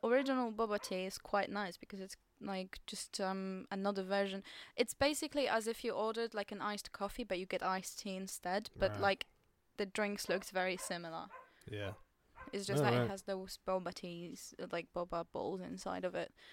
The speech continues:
Speaker 1: Then when it comes to being weird is when you order, like, a lychee pineapple green tea with, um, mango bubbles, <laughs> you know,
Speaker 2: Yeah.
Speaker 1: and, um,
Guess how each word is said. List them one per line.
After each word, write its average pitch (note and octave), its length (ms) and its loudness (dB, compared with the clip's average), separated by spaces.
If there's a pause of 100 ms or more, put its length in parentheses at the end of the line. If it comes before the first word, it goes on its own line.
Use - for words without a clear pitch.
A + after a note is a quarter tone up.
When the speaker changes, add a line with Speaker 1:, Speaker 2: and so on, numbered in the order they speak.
(220)
Speaker 1:
Then G3 760 -2
when G#3 180 2
it G#3+ 120 0
comes B3+ 340 6
to G3+ 100 -4
being F#3 280 -2
weird E3+ 320 -2
is E3 140 -4
when F3+ 140 0
you F3 200 -2
order, F3+ 340 0
like, F3 260 -6
a F#3 240 -2 (480)
lychee G#3+ 680 2
pineapple A3 960 2
green A3 480 0
tea G#3 600 -4
with, F#3+ 540 -2 (100)
um, F#3+ 480 2 (640)
mango G3+ 760 4
bubbles, F#3 760 2
<laughs> - 480 0
you A3 200 8
know, G#3 260 0
Speaker 2:
Yeah. G#3+ 60 0
Speaker 1:
and, G#3 280 -4
um, G3+ 360 0